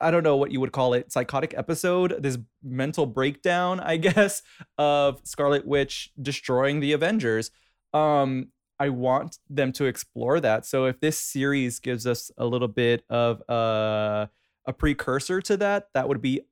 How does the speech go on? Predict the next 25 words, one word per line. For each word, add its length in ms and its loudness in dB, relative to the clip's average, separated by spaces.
amazing. 920 0
But, 380 4
you 80 -2
know, 160 2
we 140 0
don't 180 0
know 160 4
anything 260 2
about 240 4
it 100 0
so 160 0
far. 240 2
At 60 4
least 160 -2
I 220 0
don't 260 -4
know 160 -4
anything 240 -4
about 240 0
it. 160 -2
And 120 -4
I'm 80 -2
not 140 0
gonna, 120 -6
like, 200 0